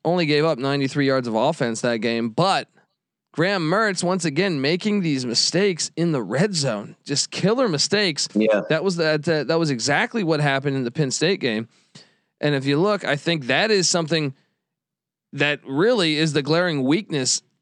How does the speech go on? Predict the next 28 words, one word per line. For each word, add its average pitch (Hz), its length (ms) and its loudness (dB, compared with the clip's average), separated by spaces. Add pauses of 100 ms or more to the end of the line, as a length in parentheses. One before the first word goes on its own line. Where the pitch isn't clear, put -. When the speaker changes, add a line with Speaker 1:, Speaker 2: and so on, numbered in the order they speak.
(240)
Speaker 1:
Yes, 185 440 0
is 165 200 0
he 147 120 0
skilled? 175 480 2
He's 127 320 0
young. 170 400 2
I, 131 160 0
I, 120 180 0 (300)
I, 131 160 0
I 131 140 0
see 185 340 2
the 185 100 2
potential 185 720 0 (140)
that, 135 260 0
that 127 160 2
everyone 180 360 2
sees, 208 440 2 (880)
but, 135 340 0
uh, 131 360 2
still 185 220 0
hasn't 170 220 0
thrown 160 200 2
a 135 60 -2
passing 143 360 0
touchdown 160 360 0
on 160 80 0
the 156 40 0
season. 160 400 0